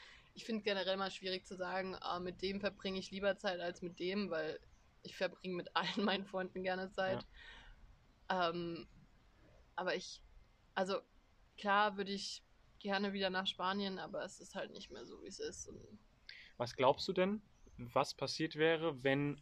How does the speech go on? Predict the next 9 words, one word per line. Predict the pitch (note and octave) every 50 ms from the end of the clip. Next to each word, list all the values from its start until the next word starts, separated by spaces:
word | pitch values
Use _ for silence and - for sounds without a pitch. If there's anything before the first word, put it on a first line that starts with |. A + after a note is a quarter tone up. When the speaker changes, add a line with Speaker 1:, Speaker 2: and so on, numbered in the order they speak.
| - -
Speaker 2:
alle | C3 D#3 F#3 G3+ F3
deine | F3 E3 E3+ D#3
Freunde | - - - - B2 B2 A#2+ A2+ G#2+ G#2 G#2+ - _ - - - - - - - - _ - _ _ _ _ _ _ _ _ _ - - _ _ _ _ _ _ _ _
nach | - B2+ B2
Spanien | - - - C3 B2+ C#3+ D#3+ F3+ F#3+
gekommen | F#3+ F#3 F#3 - F#3+ F#3 F#3+ F#3+
wären, | F#3 F3+ F#3 F#3 G3 G3+ G#3+ - - - -
zu | - - - C#3+
dir, | B2 A#2 C3+ C#3+ E3+ G3+ B3+ D4